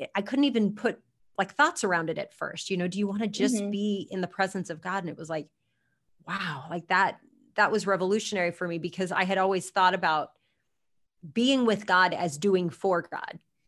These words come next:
Speaker 1: And so
Speaker 2: Mm.
Speaker 1: do I really just desire God's presence? Do I wanna just rest in him? And it was like,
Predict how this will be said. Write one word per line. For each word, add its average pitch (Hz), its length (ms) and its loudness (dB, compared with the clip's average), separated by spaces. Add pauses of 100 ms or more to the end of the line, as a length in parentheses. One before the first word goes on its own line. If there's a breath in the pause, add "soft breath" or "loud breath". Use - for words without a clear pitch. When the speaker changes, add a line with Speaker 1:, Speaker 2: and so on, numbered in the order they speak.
(160)
Speaker 1:
And 185 200 -4
so 185 260 -2
Speaker 2:
Mm. 160 40 -6
Speaker 1:
do 175 120 -4
I 175 60 2
really 196 320 0
just 190 260 -8
desire 170 540 -4
God's 160 420 -2
presence? - 680 -6
Do 165 140 -8
I 160 60 -2
wanna 175 260 -4
just - 720 -4 (800)
rest 180 480 -2
in 175 220 -8
him? 165 360 -4
And 156 80 -6
it 151 80 -8
was 165 220 -12
like, 143 300 -10